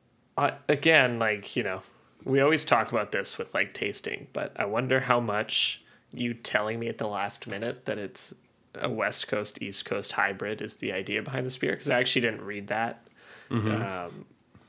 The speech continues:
Speaker 1: I wonder how much that affected how I'm tasting it, but it does taste like that. Like, you do get elements of both. Um, it has that kind of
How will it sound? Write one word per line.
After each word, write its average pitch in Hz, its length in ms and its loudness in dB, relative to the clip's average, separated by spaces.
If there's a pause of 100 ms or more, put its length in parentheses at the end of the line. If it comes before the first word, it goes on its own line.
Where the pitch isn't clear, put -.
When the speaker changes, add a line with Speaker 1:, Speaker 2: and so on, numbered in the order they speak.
(540)
Speaker 1:
I 123 40 0
wonder 120 220 2
how 143 120 2
much 131 180 2
that 113 160 4
affected 131 760 -2
how 123 160 -4
I'm 107 120 -8
tasting 113 460 -4
it, 180 180 -4 (380)
but 123 100 4
it 131 100 2
does 156 260 6
taste - 280 2
like - 160 -4
that. - 240 -8 (100)
Like, - 200 -12
you 113 200 -4 (120)
do 127 240 2
get 107 400 -2
elements 104 540 -2
of - 200 -10 (100)
both. - 640 -4 (600)
Um, 98 400 0
it 110 120 -2
has 117 300 4
that 117 220 2
kind 104 300 2
of 104 400 -8